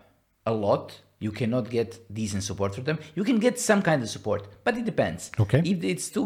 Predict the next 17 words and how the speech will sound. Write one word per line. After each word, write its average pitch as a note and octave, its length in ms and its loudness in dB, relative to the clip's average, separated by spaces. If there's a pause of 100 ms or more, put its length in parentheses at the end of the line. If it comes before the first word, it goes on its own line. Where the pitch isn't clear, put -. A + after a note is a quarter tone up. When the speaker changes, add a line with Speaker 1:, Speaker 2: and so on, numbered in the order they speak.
(100)
Speaker 1:
uh, E3 60 2
complicated D#3 480 0
for D3+ 80 -2
them C#3 160 -4
to C3 80 -10
solve D#3 320 2
it, - 260 -6
they're D#3 140 2
not A2 160 -2
going G2 160 -4
to F2 80 -10
do C2+ 80 -10
it. G1+ 220 -14 (580)
Viber F3+ 340 4
is D#3 120 -4
the B2+ 60 -10 (140)
same. D#3+ 300 -8